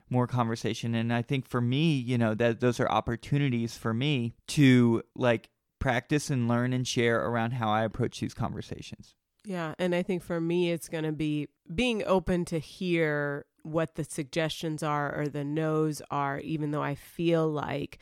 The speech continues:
Speaker 2: I, I already feel clear that it's a matter of, like, we are spending as little as possible,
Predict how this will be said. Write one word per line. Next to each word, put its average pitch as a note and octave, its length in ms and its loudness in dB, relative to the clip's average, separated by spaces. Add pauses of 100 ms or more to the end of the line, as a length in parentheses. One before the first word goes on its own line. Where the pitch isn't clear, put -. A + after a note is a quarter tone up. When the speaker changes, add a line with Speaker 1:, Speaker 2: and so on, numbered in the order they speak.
(420)
Speaker 2:
I, D3+ 260 4 (100)
I D#3 200 2
already D3 240 2
feel D3+ 400 -2
clear D3 560 -6
that C#3+ 180 -4
it's C#3 240 -6
a D3+ 60 -2
matter C#3 420 -4
of, C3+ 140 -6
like, - 240 -6
we D3 220 -2
are C#3+ 360 -2
spending F3 840 0
as E3+ 220 -2
little F3 300 0
as E3+ 160 -2
possible, F3+ 760 -2